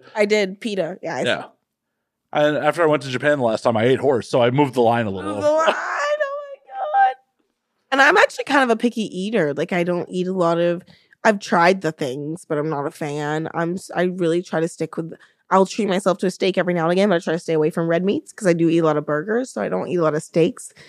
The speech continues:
Speaker 1: 'cause I can't have too many red meats.
Speaker 2: Well, then you should go with steaks.
Speaker 1: But, uh, I eat a lot of chicken and a lot of ham and salami, and that's basically it.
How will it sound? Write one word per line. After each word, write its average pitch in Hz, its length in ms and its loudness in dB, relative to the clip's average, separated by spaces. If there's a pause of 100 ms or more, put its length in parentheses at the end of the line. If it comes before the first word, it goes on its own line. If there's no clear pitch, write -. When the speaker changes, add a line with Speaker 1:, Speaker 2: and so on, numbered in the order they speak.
(140)
Speaker 1:
'cause 196 100 -2
I 196 60 6
can't 202 180 0
have 170 140 -2
too 208 140 -2
many 190 180 0
red 196 160 4
meats. 220 340 -6 (380)
Speaker 2:
Well, 196 80 -2
then 196 140 4
you 202 80 2
should 196 180 -4
go 208 120 4
with 180 120 2
steaks. 240 540 2
Speaker 1:
But, 185 320 2
uh, 185 340 4 (160)
I 196 120 2
eat 196 200 -4
a 180 80 0
lot 175 180 -2
of 190 100 -10
chicken 170 500 -10 (420)
and 170 460 0
a 175 80 0
lot 160 160 6
of 170 80 2
ham 165 580 -10 (160)
and 160 380 0
salami, 175 640 -2 (500)
and 170 100 0
that's - 140 -4
basically 151 560 -2 (160)
it. 170 300 -2